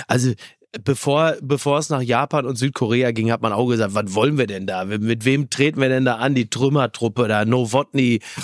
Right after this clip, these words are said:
und, <laughs> äh, äh, Janka und natürlich, äh, Carsten Ramelow, der, der, der ewige Carsten Ramelow. Was wollen wir denn da?“ Plötzlich bis,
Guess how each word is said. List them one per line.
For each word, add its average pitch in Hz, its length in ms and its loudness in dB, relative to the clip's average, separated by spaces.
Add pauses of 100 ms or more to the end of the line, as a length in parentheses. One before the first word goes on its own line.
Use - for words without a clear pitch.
und, 147 340 2
<laughs> - 40 0
äh, 135 300 2 (340)
äh, 143 260 2 (100)
Janka 139 680 2
und 156 340 0
natürlich, 147 600 0
äh, 139 100 2
Carsten 156 460 0
Ramelow, 131 640 2
der, 127 240 2
der, 131 280 2
der 139 220 2
ewige 160 400 2
Carsten 151 380 0
Ramelow. 139 420 2
Was 135 160 0
wollen 175 180 2
wir 190 100 2
denn 151 200 2
da?“ 165 320 2 (240)
Plötzlich 151 400 0 (300)
bis, 147 360 0